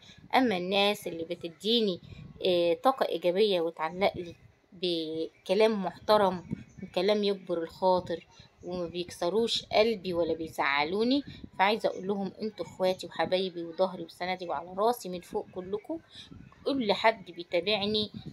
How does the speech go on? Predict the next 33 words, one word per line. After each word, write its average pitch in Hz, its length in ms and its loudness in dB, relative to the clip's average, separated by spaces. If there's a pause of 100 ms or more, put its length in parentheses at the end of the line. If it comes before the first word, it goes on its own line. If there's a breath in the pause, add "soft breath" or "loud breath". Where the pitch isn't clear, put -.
(160)
آه، 175 200 2
وبيقول 180 480 0
لي 202 80 0
كلمه 220 340 2
كويسه 202 420 0
في 180 80 -8
التعليقات، 170 720 2 (460 soft breath)
ربنا 202 320 2
يجازيه 185 520 0
الخير 214 340 0
يا 175 160 2
رب 269 200 6 (640 loud breath)
ويكرمه. 220 720 2 (140)
انا 175 100 -6
كنت 202 240 -8
كده 214 180 2
بزعق 175 440 2
في 190 100 -6
رنا 208 200 -2
اقول 180 200 -2
لها 185 180 0
ناوليني، 185 440 -2
مش 175 160 -4
عارفه 208 240 0
ادخل، 165 380 -6 (800 soft breath)
مش 180 140 -4
عارفه - 320 2
ادخل - 220 -4
اجيب 196 220 0
الغسيل، 233 600 -2
ناوليني 196 380 -2
الغسيل 180 400 -6
كده، 294 340 -4